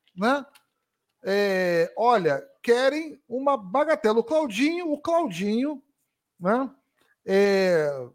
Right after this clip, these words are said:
já acredito, né, é, que não venha, né? Parece que deu uma es-, esfriou bastante.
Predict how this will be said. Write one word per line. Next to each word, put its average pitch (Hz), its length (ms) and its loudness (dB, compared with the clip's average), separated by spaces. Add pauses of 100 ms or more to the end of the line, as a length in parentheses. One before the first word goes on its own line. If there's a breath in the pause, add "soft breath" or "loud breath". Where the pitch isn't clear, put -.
já 196 540 2
acredito, 190 800 -2
né, 233 240 -2 (1800)
é, 170 580 -2 (200)
que 208 100 -6
não 269 160 2
venha, 151 420 0 (400)
né? 175 300 -2 (880)
Parece 170 380 0
que 208 320 0
deu 185 100 -4
uma 214 120 -6
es-, - 260 -12 (220)
esfriou 202 500 4
bastante. 220 1120 -2